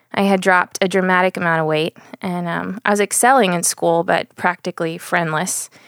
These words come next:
though there were some people who never gave up on me,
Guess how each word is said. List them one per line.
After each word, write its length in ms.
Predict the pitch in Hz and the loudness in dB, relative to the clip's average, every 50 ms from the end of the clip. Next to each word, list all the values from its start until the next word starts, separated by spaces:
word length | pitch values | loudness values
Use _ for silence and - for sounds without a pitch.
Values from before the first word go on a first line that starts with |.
| - - - - - _ _ _ | -20 -20 -20 -20 -20 _ _ _
though 120 | - 208 | 0 4
there 140 | 196 196 196 | 4 6 4
were 80 | 190 185 | 4 2
some 240 | - - 196 196 | 2 0 0 -2
people 360 | 196 - 196 - - 185 185 190 | -2 -4 -8 -2 0 0 2 2
who 320 | 190 185 190 185 180 185 - - - - | 2 2 2 0 0 -4 -8 -14 -12 -4
never 300 | - 196 185 185 175 175 | -2 0 2 2 2 0
gave 220 | 180 175 170 170 | 0 -2 -2 0
up 180 | 175 180 - - | 0 -2 0 0
on 200 | 170 170 165 170 | 0 0 -2 -2
me, 220 | 170 160 170 185 | -4 -6 -6 -8